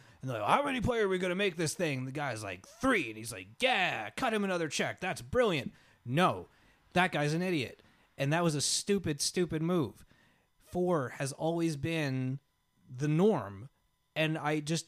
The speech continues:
for as massive as that game is, for the things that they ask you that's required of you, four seems like the optimal amount of party members,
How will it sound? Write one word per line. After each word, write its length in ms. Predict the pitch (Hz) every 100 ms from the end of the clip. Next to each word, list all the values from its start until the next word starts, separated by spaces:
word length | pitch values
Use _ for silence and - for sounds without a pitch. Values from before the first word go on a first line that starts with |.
| -
for 380 | - - 175 170
as 160 | 156 135
massive 640 | 135 139 151 185 - 185
as 200 | 165 160
that 180 | 156 151
game 280 | 147 139 139
is, 540 | - 156 131 113 113 - -
for 180 | 160 151
the 160 | 139 131
things 260 | 175 180
that 140 | 160 143
they 360 | 139 135 131 -
ask 400 | 147 185 - -
you 280 | 139 127 127
that's 180 | 123 143
required 640 | 131 123 - 139 160 185
of 100 | 196
you, 300 | 214 240 247 _ _ _ _ _ _
four 320 | - 180 180
seems 480 | 175 175 151 147 127
like 500 | 127 123 113 - - - 127
the 180 | 131 139
optimal 760 | 131 131 - 135 123 113 113
amount 380 | 123 123 117 113
of 140 | 117 113
party 280 | - 127 117
members, 480 | 113 104 104 104